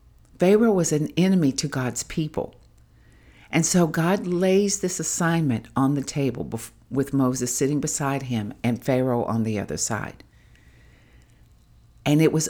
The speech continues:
overwhelming for Moses. Nevertheless, Moses said no in the very beginning. And here's the scripture out of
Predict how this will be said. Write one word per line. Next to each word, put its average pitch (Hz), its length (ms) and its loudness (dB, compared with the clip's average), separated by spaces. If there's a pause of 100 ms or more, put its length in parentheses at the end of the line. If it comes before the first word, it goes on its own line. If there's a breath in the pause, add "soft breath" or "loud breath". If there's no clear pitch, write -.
overwhelming 127 600 2
for 113 140 -6
Moses. 101 580 -10 (3000 soft breath)
Nevertheless, 156 1000 2 (100)
Moses 151 520 2
said 120 520 -2 (260)
no 92 440 -4 (300)
in 123 120 4
the 120 80 2
very 107 260 -2
beginning. 101 500 -4 (1000 soft breath)
And 139 160 6
here's 160 360 2
the 139 80 0
scripture - 380 0
out 123 120 4
of 120 180 2